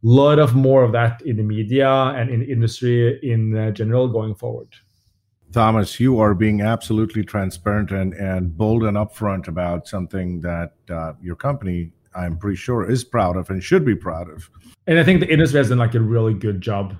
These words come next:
Speaker 1: there, like, to, to take this, uh, seriously at the same time as we are,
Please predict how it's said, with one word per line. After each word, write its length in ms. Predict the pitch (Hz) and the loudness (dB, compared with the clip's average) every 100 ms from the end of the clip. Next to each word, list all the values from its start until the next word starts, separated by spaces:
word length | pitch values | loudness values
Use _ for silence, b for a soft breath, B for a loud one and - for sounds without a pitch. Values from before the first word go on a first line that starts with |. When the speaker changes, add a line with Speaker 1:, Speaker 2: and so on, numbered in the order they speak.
| _ | _
Speaker 1:
there, 320 | 110 110 110 _ | -8 -6 -8 _
like, 180 | 113 107 | -8 -6
to, 120 | 110 - _ | -8 -10 _
to 100 | - _ | -20 _
take 340 | - 104 101 | -6 -6 -6
this, 380 | - 101 - _ | -8 -8 -10 _
uh, 540 | 117 104 101 101 98 98 | -8 -6 -4 -2 -2 -2
seriously 500 | 95 101 98 - 120 | -4 -4 -6 2 2
at 160 | 120 | 2
the 80 | 117 | -2
same 360 | 113 - 110 104 | -2 0 0 0
time 240 | 107 104 | 0 0
as 240 | 107 101 104 | 0 -2 0
we 120 | 107 | 2
are, 320 | 104 104 95 | 4 2 0